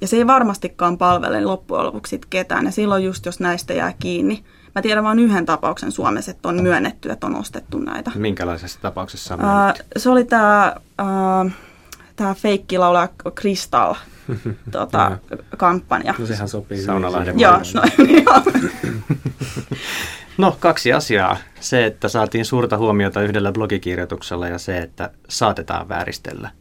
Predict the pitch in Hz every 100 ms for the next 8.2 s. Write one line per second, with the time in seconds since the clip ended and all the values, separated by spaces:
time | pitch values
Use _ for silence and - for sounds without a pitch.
0 | _ 101 101 - 113 - 117 120 107 95
1 | - - 110 107 107 - - 104 98 90
2 | 95 92 92 - - 90 95 - - 107
3 | 98 - - - - - - _ _ -
4 | - - 151 143 143 143 139 120 113 107
5 | 110 127 110 - 101 110 - - - -
6 | _ - 107 101 104 - - 107 98 -
7 | 101 - - 104 - 104 98 104 110 110
8 | 104